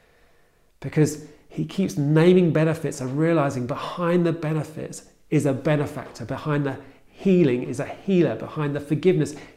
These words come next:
is a king who's pardoning him. And but the king is revealing himself as a father. So it says, I think,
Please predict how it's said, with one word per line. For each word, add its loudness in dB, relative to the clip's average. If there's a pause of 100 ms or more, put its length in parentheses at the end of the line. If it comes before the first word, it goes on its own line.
is -4
a -2
king 2
who's -2
pardoning -2
him. -4 (520)
And -6
but -2
the 2
king 0 (500)
is 0
revealing 4
himself -6 (600)
as -6
a -4
father. 0 (2000)
So -2
it -2
says, 2
I 0
think, -8